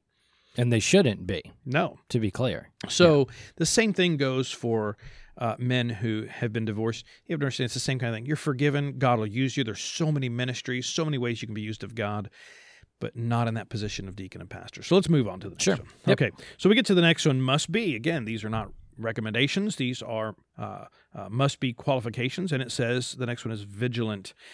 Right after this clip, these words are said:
Speaker 2: Now that word vigilant, obviously, um, you know, we're very familiar with that word, watchful, attentive. And, uh, what's interesting was it's watchful and attentive to discover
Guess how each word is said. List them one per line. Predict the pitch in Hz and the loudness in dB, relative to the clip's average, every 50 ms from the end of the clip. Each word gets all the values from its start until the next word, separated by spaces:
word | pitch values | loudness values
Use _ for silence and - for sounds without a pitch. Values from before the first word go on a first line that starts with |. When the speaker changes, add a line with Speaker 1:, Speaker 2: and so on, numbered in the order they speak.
| - - - - - | -20 -20 -18 -4 2
Speaker 2:
Now | 151 147 143 | 6 8 8
that | 143 147 | 8 8
word | 147 143 127 | 4 2 2
vigilant, | 107 131 151 147 131 139 127 131 139 135 - - - - - - | 6 6 6 6 6 4 4 4 2 0 -4 -10 -14 -12 -6 -4
obviously, | 123 117 113 117 120 - - 113 123 123 120 117 - _ - - _ - | -2 -2 -2 -2 -4 -4 -4 -2 -2 -2 -2 -4 -8 _ -20 -20 _ -4
um, | 127 123 117 113 113 113 110 110 107 107 - _ | 0 2 2 4 4 4 2 0 -2 -6 -10 _
you | - 139 | -4 -2
know, | 127 113 | 0 0
we're | 113 110 | 0 0
very | 113 113 | 0 -2
familiar | 104 - - 110 117 113 110 | -2 -4 -4 -4 -2 -2 0
with | 107 | 0
that | 120 104 107 | -2 -2 -2
word, | 117 120 120 120 117 120 117 127 123 117 - - - _ - | 0 2 4 4 4 4 2 0 -2 -2 -6 -14 -16 _ -8
watchful, | - 104 101 107 110 123 - - - - - 151 151 156 165 151 - _ _ _ _ _ _ _ _ _ _ - - - | -4 0 2 2 2 2 2 -2 -8 -6 -2 -2 0 0 -2 -6 -10 _ _ _ _ _ _ _ _ _ _ -16 -16 -14
attentive. | - 107 - - - - - 143 147 - 175 190 214 214 - - - _ _ _ _ _ _ _ _ _ _ _ _ | -14 -14 -14 -12 -8 -4 -2 -2 0 2 2 2 2 0 -4 -10 -18 _ _ _ _ _ _ _ _ _ _ _ _
And, | - 120 117 113 110 | -6 -6 -4 -2 -2
uh, | 120 117 - - | -2 -2 0 2
what's | 147 151 - 165 | 2 4 6 6
interesting | 175 202 185 147 - - 131 120 | 6 6 4 4 2 2 0 0
was | 113 - - | 0 0 -2
it's | 127 127 120 - 113 | -2 -2 -2 -4 -2
watchful | 113 117 127 175 190 - - 208 185 | -2 0 0 0 -2 -2 -2 -2 0
and | 165 139 | 0 0
attentive | 131 - - 185 190 202 - - 127 113 117 120 - _ _ - - - - _ _ _ | -2 -2 0 0 0 0 0 0 0 0 0 -2 -8 _ _ -20 -20 -20 -20 _ _ _
to | - - 151 | 0 2 2
discover | 131 123 135 127 - - - - 156 147 156 165 202 208 214 247 | 4 4 2 2 2 -2 0 4 4 4 4 4 4 2 2 0